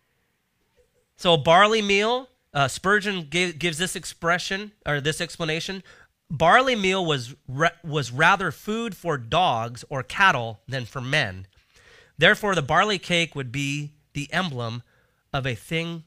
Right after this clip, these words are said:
despised." So here you have the Midianites, like, "Okay, well, whatever, that's no big deal." Uh, verse fourteen,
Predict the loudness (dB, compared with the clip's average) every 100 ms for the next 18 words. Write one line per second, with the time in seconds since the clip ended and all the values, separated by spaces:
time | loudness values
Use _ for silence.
0 | _ -14 -14 -10 -6 -6 -6 -12 -18 -20
1 | _ _ _ _ _ _ _ _ _ _
2 | _ _ _ -8 -6 -2 -2 0 2 4
3 | 4 0 -8 _ _ _ _ -4 0 2
4 | 4 4 4 2 -2 -2 -4 -2 -2 0
5 | -4 -6 -6 0 2 2 0 0 -2 -2
6 | -4 -4 -6 -6 -6 -10 _ _ _ _
7 | _ 2 2 2 -8 _ -8 -4 -2 -4
8 | -4 -4 -2 -4 -4